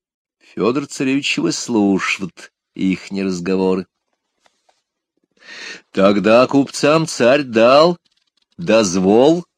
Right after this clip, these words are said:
торговать безданно, беспошлинно в городе. И назад стали побегать. Прибежали к Буяну острову, выпускают Федора царевича к маменьке к своей. Федор царевич рассказывает царице, что слышал у царя.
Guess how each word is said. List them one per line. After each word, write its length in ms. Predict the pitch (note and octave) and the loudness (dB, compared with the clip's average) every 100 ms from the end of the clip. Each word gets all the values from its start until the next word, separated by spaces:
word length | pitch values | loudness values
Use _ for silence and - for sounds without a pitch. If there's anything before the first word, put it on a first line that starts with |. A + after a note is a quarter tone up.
| _ | _
торговать 580 | C#3 C3+ C#3 B2 B2+ | -8 -4 -2 0 0
безданно, 640 | A2+ B2 A2+ F#2+ G2+ A2+ A#2+ | -2 -6 -6 -2 -2 -2 -6
беспошлинно 800 | A2+ A#2+ - G2+ F#2 - G#2 G#2 | -6 -10 -8 -8 -8 -8 -6 -6
в 60 | G2 | -6
городе. 380 | G2+ A2+ A2+ _ _ _ _ _ _ _ _ | -6 -6 -10 _ _ _ _ _ _ _ _
И 160 | D4 | 0
назад 340 | D4 A2+ G2 - | 2 2 0 -2
стали 280 | - G2 | -4 -4
побегать. 560 | F#2 G#2+ G2 F#2+ G#2 - _ _ _ _ - - - | -4 -4 -2 -2 -4 -8 _ _ _ _ -20 -20 -20
Прибежали 600 | - F2+ F2+ G2 G#2 G2 | -4 -2 0 2 2 2
к 60 | F2 | 0
Буяну 440 | E2+ F#2 B2 E3 | 0 4 4 2
острову, 420 | G#2+ - - F#2 E2+ - - | -2 -4 -4 -4 -6 -14 -6
выпускают 680 | F#2+ - F#2+ - G#2 B2+ | -6 -4 -8 -2 0 0
Федора 340 | - A#2 B2 B2 | -2 -2 0 -2
царевича 640 | - A#2+ C#3 B2+ - C3+ - _ | -2 0 0 0 0 -2 -4 _
к 100 | - | -6
маменьке 540 | C#3 C3 B2+ A2 B2 | -4 -2 -2 -4 -6
к 80 | - | -8
своей. 600 | - - B2+ B2+ B2+ A2 _ _ _ | -10 -4 0 2 2 -2 _ _ _
Федор 720 | - - A#2 G#3 A3 G3 G3 | -20 -4 2 2 2 0 -4
царевич 600 | - - F3+ F3+ F3 - | -6 -8 -2 0 -2 -4
рассказывает 920 | F2 E2+ - - G2+ F#3+ D#3+ E3 E3 | -4 -4 -4 -2 0 0 -2 -2 -4
царице, 440 | - C#3+ D3+ - - | -4 -6 -6 -10 -12
что 240 | - - | -10 -8
слышал 640 | D#2+ - F2 G#2+ - G2+ - | -8 -4 -4 -4 -6 -10 -10
у 140 | F#2+ | -14
царя. 460 | - D#2+ D2+ - | -12 -14 -14 -16